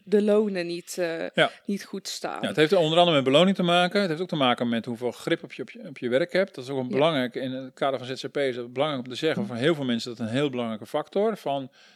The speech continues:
Speaker 2: eh, heb ik invloed op mijn werk, op mijn
Speaker 1: Ja.
Speaker 2: roosters, op mijn werkafspraken?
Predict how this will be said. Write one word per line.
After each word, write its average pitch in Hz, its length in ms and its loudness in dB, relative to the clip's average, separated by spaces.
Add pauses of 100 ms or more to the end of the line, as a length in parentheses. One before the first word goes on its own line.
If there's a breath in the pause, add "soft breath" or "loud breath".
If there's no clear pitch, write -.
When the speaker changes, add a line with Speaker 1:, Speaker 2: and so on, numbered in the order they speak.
(120)
Speaker 2:
eh, - 140 -14 (240)
heb 151 220 -4
ik 170 180 -8
invloed 156 600 2
op 160 180 0
mijn 113 220 -6
werk, 127 380 0
op 135 140 -8
mijn 120 140 -6
Speaker 1:
Ja. - 60 -2
Speaker 2:
roosters, 180 680 6
op 127 100 -8
mijn 120 180 -8
werkafspraken? 170 880 0